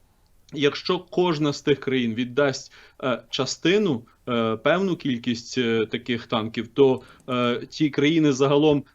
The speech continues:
не зменшивши свою боєздатність, зможуть,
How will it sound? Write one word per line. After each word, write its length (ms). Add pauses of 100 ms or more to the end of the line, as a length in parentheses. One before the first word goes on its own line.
(100)
не 280
зменшивши 880 (180)
свою 480
боєздатність, 1000 (220)
зможуть, 800